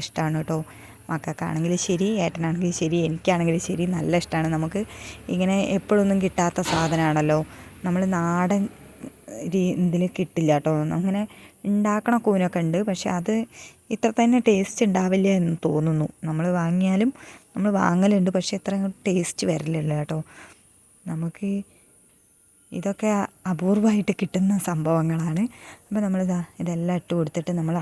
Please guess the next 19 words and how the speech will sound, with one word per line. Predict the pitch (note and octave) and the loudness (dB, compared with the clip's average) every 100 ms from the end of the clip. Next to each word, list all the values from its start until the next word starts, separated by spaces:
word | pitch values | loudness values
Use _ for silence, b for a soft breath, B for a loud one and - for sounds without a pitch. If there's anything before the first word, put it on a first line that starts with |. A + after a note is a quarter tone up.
| D#3+ | -4
അടച്ച് | - - - G3+ | -6 -8 -4 -2
വെച്ചിട്ടുണ്ട് | D#3+ E3 E3 D#3 | -2 -4 -2 -2
കേട്ടോ. | D3+ E3 D#3+ - B B B | -2 -2 -4 -6 B B B
അപ്പോൾ | E3 E3 | -8 -4
അത് | F#3 | -2
നന്നായി | F3+ E3+ E3 F#3 F3+ F#3 E3 | 0 0 0 0 0 -2 -4
തിളച്ച് | E3+ D#3+ - - G#3+ - | -6 -6 -6 -2 -2 -2
കുറുകി | D#3+ D#3 E3 E3 | -4 -2 0 0
വരണം. | D#3+ F3+ B3 B B | 0 0 -2 B B
അതിൻ്റെ | B A3 A3+ | B 0 2
ഇടയിലൊന്ന് | G#3 G#3 G#3+ G#3+ G#3+ | 2 2 2 2 2
ചെറുതായിട്ടൊക്കെ | G#3 F#3+ G3+ G3+ G#3 G#3 | 0 0 0 0 -2 0
ഒന്ന് | G3+ G3 | 0 2
ഇളക്കി | F3 - G#3 | 0 -2 -2
കൊടുക്കണം | D#3 D3+ D#3 | -2 -2 -2
കേട്ടോ. | D3+ D#3 B B B | -2 -6 B B B
അപ്പോൾ | E3+ E3+ | -4 0
ദേ | E3+ E3+ B B - E3+ | 0 -2 B B -4 -2
ഇതാണ് | E3 F3 E3 F3 | 0 2 2 4